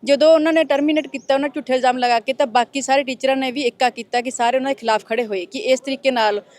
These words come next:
ਘਪਲੇ ਤੁਸੀਂ ਕਰ ਰਹੇ ਹੋ, ਪੈਸਾ ਸਰਕਾਰ ਦਾ ਤੁਸੀਂ ਖਾ ਰਹੇ ਹੋ, ਬੱਚਿਆਂ ਦਾ ਹੱਕ ਤੁਸੀਂ ਖਾ ਰਹੇ ਹੋ,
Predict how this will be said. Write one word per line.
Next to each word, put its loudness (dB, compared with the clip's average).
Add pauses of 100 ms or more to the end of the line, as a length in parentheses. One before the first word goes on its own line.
(480)
ਘਪਲੇ 6
ਤੁਸੀਂ -6
ਕਰ 6
ਰਹੇ 0
ਹੋ, -8 (420)
ਪੈਸਾ 6
ਸਰਕਾਰ 2
ਦਾ 0
ਤੁਸੀਂ -4
ਖਾ 2
ਰਹੇ 4
ਹੋ, 0
ਬੱਚਿਆਂ -2
ਦਾ 0
ਹੱਕ -2
ਤੁਸੀਂ -6
ਖਾ 2
ਰਹੇ 2
ਹੋ, -6